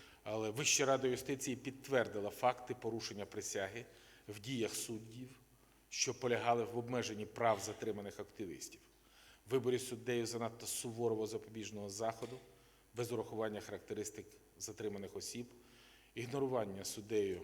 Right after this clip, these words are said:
вимог Кримінально-процесуального кодексу, відповідно до яких він мав дати оцінки заявам пот-, затриманим про побиття тощо.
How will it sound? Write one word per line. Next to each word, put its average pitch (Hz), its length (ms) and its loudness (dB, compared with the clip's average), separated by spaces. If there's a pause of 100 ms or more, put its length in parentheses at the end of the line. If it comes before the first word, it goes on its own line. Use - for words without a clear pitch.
(140)
вимог 107 500 -4
Кримінально-процесуального 101 1080 -2
кодексу, 120 520 -6 (360)
відповідно 113 400 -4
до 107 120 -2
яких 107 440 -2
він 104 180 -6
мав 98 240 -2
дати 104 260 -2
оцінки 107 580 -6 (460)
заявам 104 540 0 (300)
пот-, 117 340 -4
затриманим 110 680 -4 (600)
про 117 140 -2
побиття 107 440 -2
тощо. - 460 -6